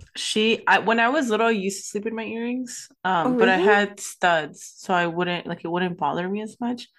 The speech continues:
Speaker 1: And my mom would always tell me, like, "How do you sleep in your, like, jewelry?" And I was like, "It doesn't bother me,
Speaker 2: I
Speaker 1: Mom.
Speaker 2: can't.
Speaker 1: I'm cool."
Speaker 2: <laughs>
Speaker 1: And now I'm like, "Ugh, get it off." <laughs> I'm like, "Take it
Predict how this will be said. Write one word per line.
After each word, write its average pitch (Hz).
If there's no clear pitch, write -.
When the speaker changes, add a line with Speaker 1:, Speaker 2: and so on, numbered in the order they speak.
Speaker 1:
And 202
my 226
mom 240
would 269
always 262
tell 214
me, 220
like, 202
"How 190
do 202
you 220
sleep 202
in 220
your, 196
like, 156
jewelry?" 170
And 170
I 175
was 175
like, 170
"It 160
doesn't 185
bother 156
me, 151
Speaker 2:
I 180
Speaker 1:
Mom. 160
Speaker 2:
can't. -
Speaker 1:
I'm 196
cool." 190
Speaker 2:
<laughs> -
Speaker 1:
And 202
now 208
I'm 247
like, 233
"Ugh, 285
get 277
it -
off." -
<laughs> -
I'm 381
like, 302
"Take -
it -